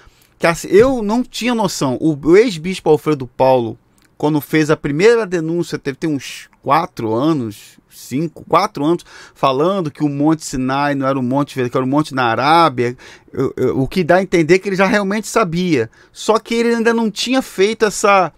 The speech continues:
esse anúncio público, "Ó, tem um monte", porque no Monte da Arábia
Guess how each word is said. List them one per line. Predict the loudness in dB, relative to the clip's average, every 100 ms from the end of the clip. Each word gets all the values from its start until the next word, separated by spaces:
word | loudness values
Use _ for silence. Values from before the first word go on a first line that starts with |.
| _ _ _ _ _ -2
esse | 0 2 2
anúncio | 2 -2 -4 -8
público, | -6 -2 0 0 -4 -4 -6 -4
"Ó, | 2 4 4 2
tem | 0 -2
um | 2
monte", | 4 4 0
porque | -4 -2 0
no | 0
Monte | 2 2 2 2
da | 2
Arábia | 4 4 2 2 -2 -2